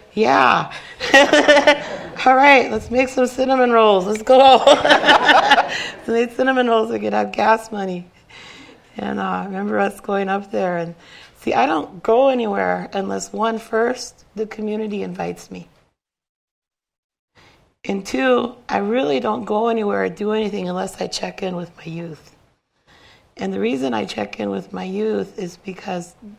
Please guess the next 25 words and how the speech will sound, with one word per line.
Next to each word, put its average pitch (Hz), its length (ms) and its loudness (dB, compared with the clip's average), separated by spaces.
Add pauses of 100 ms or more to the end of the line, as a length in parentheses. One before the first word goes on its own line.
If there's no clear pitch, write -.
(280)
they're 208 220 -4
my 214 160 -6
conscience, 196 880 -12 (640)
they're 202 160 -4
my 208 160 -4
direction, 180 760 -6 (640)
and 190 180 -8
they're 196 160 -4
the 190 100 -8
future. 185 520 -10 (2250)
So 208 260 -2
if 208 180 -4
I'm 139 220 0
going - 180 -2
to 117 80 -4
go 107 180 0
about 214 460 0
and 196 120 -10
do 208 140 -4
my 202 260 -2
work 208 340 -2
in 190 80 -6
a 185 100 -8
good 185 200 -10
way, 190 440 -8